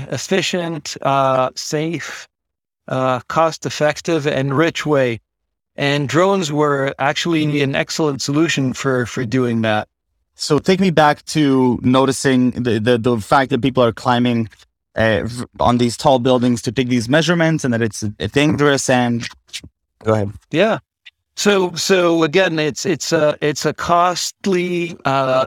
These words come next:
Speaker 1: uh, lengthy, and dangerous task. And they were looking for innovative ways to, uh, improve that process.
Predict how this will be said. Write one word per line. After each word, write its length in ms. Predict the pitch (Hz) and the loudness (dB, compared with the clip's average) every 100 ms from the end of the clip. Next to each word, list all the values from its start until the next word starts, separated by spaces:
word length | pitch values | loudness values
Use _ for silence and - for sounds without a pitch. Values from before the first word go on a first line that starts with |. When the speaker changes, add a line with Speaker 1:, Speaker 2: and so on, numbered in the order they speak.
| - | -2
Speaker 1:
uh, 220 | 131 131 | -2 -2
lengthy, 800 | 135 156 170 156 - 160 160 160 _ _ _ _ | -2 -4 -4 -6 -6 -4 -4 -6 _ _ _ _
and 260 | 143 143 131 | -4 -2 0
dangerous 640 | 143 165 143 160 139 123 | 0 0 0 0 0 -4
task. 640 | - 156 147 139 - - - _ _ _ | -4 -2 0 -2 -4 -14 -20 _ _ _
And 200 | - 151 | -4 0
they 120 | 156 226 | 2 2
were 160 | 240 | 2
looking 400 | 185 208 202 185 | 2 0 0 -4
for 180 | - 165 | -2 -4
innovative 580 | 156 180 185 165 156 139 | -2 0 0 0 -2 -2
ways 480 | 131 147 160 139 - | 0 0 0 -2 -6
to, 440 | - 143 139 135 | -6 -4 -4 -6
uh, 40 | - | -6
improve 500 | 135 139 - 202 160 | -6 -6 -2 -2 2
that 200 | 143 - | 0 2
process. 600 | 160 165 143 131 - - | 0 0 -2 -6 -6 -12